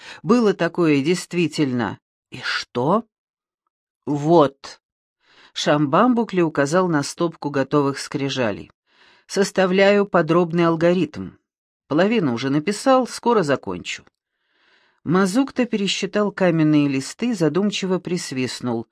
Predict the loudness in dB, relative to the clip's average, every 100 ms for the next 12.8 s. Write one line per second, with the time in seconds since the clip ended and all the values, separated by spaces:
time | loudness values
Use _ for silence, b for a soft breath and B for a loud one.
0 | _ _ -2 2 4 4 4 4 4 4
1 | 4 2 -6 -6 -8 -10 -12 -12 -18 -18
2 | _ _ _ _ _ _ -4 0 2 2
3 | 0 2 4 2 0 -10 -6 -6 0 4
4 | 6 6 2 -4 -2 -2 -2 -8 b b
5 | b -18 -4 0 2 2 0 0 -2 0
6 | -2 0 -2 0 -6 -4 0 0 2 2
7 | 2 0 -8 -8 -12 -12 -16 _ _ b
8 | b b b b 0 4 2 4 2 4
9 | 4 6 4 0 -4 -4 -2 -2 2 2
10 | 0 -2 -2 -4 -6 -6 0 4 4 2
11 | _ -8 -4 -2 -2 -2 -4 -4 -10 -2
12 | -2 -2 -8 -12 -8 -8 -8 -16